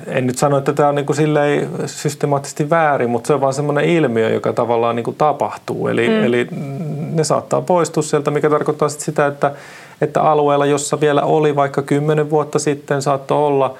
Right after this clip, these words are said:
Speaker 1: osittain semmoista niinku moni-, monipuolisempaa asuntojakaumaa,
Speaker 2: Mm.
Speaker 1: tai, tai tota, hu-, hallintamuotojakaumaa, niin sitä ei välttämättä enää olekaan.
Speaker 2: Mm, näin on. Ja se ehkä täytyy samaan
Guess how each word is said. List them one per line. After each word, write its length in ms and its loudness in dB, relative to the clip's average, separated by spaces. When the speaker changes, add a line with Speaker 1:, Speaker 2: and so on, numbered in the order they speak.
Speaker 1:
osittain 720 0
semmoista 460 -2
niinku 500 -2
moni-, 220 2
monipuolisempaa 1080 0
asuntojakaumaa, 920 0
Speaker 2:
Mm. 60 -4
Speaker 1:
tai, 120 2
tai 160 2
tota, 240 2
hu-, 280 0
hallintamuotojakaumaa, 1120 0
niin 100 -2
sitä 260 0
ei 80 0
välttämättä 440 -2
enää 180 0
olekaan. 460 -4
Speaker 2:
Mm, 240 -2
näin 200 -6
on. 60 -10
Ja 80 0
se 180 4
ehkä 180 -2
täytyy 380 0
samaan 400 0